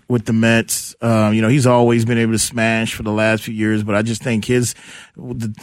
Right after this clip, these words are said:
some of the at-bats I've seen him, um, as comfortable he seems at the plate, um, has definitely caught my eye in regards to, I think, and maybe that's just coming with more reps, more batting reps, maturity at age, but he definitely looks like he's, uh, improving.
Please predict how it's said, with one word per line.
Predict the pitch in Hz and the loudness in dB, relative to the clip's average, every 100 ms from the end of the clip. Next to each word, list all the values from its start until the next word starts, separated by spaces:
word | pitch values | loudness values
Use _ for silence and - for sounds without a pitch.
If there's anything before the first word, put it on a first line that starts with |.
| - | 0
some | 202 | 4
of | 208 | 4
the | 139 123 | 2 2
at-bats | 143 143 131 135 135 131 | 2 2 2 2 2 2
I've | 123 | 0
seen | - 127 127 | 0 -2 -2
him, | 120 113 107 101 101 104 - | 0 0 0 0 -2 -8 -4
um, | 113 104 95 90 92 | 0 0 -2 -6 -12
as | 110 110 | -8 -8
comfortable | - 160 156 147 123 | -2 0 0 2 2
he | 117 110 | 4 2
seems | - 120 110 107 | 0 0 0 0
at | 107 | -2
the | 110 | 0
plate, | 98 117 101 92 _ _ - _ _ | 2 2 2 -2 _ _ -20 _ _
um, | 117 113 107 | 0 2 2
has | 104 107 | 0 -2
definitely | 107 123 117 117 104 | 2 4 4 0 0
caught | 123 110 | 2 2
my | 117 107 107 104 | 2 2 2 2
eye | |
in | 101 | 0
regards | 101 110 104 101 | -2 0 0 0
to, | 113 | -2
I | 107 | -2
think, | 110 113 | -2 -4
and | 113 104 | -2 0
maybe | 120 120 | 2 4
that's | 117 110 | 2 0
just | - 113 | -6 -8
coming | - 120 110 | -2 0 2
with | 107 95 | 0 0
more | 104 110 | 2 2
reps, | 98 98 113 110 - | 2 2 2 0 -6
more | 113 107 | -6 -4
batting | 101 117 110 | -2 -2 -2
reps, | 120 113 107 - | 2 4 4 0
maturity | 101 85 - 127 120 117 | -8 -8 4 6 8 6
at | 104 | 0
age, | 117 117 110 | -2 -2 -4
but | 104 | -8
he | 107 120 | -8 -8
definitely | 107 113 107 107 101 | -2 0 -2 -8 -10
looks | 101 - - - - _ 135 | -10 -14 -20 -20 -20 _ -8
like | 113 104 | -4 -4
he's, | 120 117 107 110 | -4 -6 -6 -8
uh, | 110 101 101 | -4 -2 -2
improving. | 107 101 117 104 98 101 | -6 -6 -2 -2 -2 -4